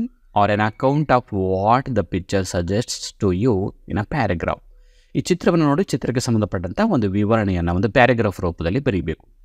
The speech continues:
So ಇದು ಚಿತ್ರಕ್ಕೆ ನಿಮ್ಗೆ ಏನೇನ್ ಕಾಣ್ತಾ ಇದೆ ಅನ್ನೋದನ್ನೇ ನೀವು ಇಮ್ಯಾಜಿನ್ ಮಾಡ್ಕೊಂಡು ಬರೀಬೇಕು. ಇಲ್ಲಿ ಚಿತ್ರ ನೋಡ್ತಾ ಇದ್ವಿ, ಒಂದು ಹಳ್ಳಿ ಮನೆ ಇದೆ,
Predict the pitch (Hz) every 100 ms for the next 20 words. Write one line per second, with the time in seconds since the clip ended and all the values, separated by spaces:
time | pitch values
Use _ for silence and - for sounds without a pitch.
0 | _ - - _ _ - 247 233 196 -
1 | - 254 196 170 131 139 143 127 113 104
2 | 92 98 92 - 104 98 135 240 220 123
3 | 107 104 95 95 87 87 110 135 117 107
4 | 92 82 80 95 101 151 - 190 143 -
5 | 107 101 101 92 95 87 98 113 113 92
6 | 92 85 85